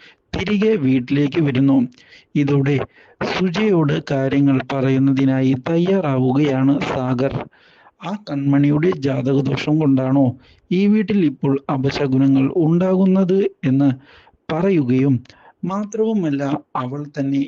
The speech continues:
ഇത് സമ്മതിക്കുകയും ചെയ്തിട്ടുണ്ട്. ഇതോടെ കാര്യങ്ങൾ കൈവിട്ടു പോവുകയാണ് എന്ന്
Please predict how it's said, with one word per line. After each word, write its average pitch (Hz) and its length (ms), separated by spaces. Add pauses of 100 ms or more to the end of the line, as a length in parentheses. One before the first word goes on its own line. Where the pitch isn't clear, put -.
ഇത് 170 220
സമ്മതിക്കുകയും 135 960
ചെയ്തിട്ടുണ്ട്. 139 720 (580)
ഇതോടെ 135 440 (140)
കാര്യങ്ങൾ 202 540 (100)
കൈവിട്ടു 139 520
പോവുകയാണ് 139 840
എന്ന് 139 280